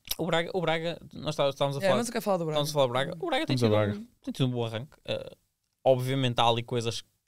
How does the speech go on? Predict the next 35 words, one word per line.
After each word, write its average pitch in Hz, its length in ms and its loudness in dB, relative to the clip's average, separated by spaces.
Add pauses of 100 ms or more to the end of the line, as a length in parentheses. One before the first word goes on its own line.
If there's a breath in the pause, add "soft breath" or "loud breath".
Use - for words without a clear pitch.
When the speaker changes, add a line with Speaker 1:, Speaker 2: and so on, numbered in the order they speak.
Speaker 1:
que - 80 -8
são 120 180 4
naturais 117 760 0 (260)
de 135 200 0
quem 131 200 4
trocou 127 320 2
meio 123 220 4
plantel 120 460 2 (840)
e, 113 500 2
e 120 120 -2
que - 100 -8
vão 117 160 2
demorar 117 380 4
algum 113 280 4
tempo 113 380 -2
a, 110 360 0
a 110 100 -2
assimilar. 110 520 -2
Portanto, 113 240 -4
não 117 140 -2
tem 120 140 -2
sido, 113 400 -2 (760 soft breath)
eh, - 480 -12 (260)
não 131 160 2
tem 135 100 -2
sido 127 300 -2
tudo 127 500 -2
águas 127 360 6
calmas 135 500 4
nesta, 123 640 0
nesta 127 260 2
navegação 127 480 2
do 123 80 0
Braga, 139 380 4
mas, 160 320 -2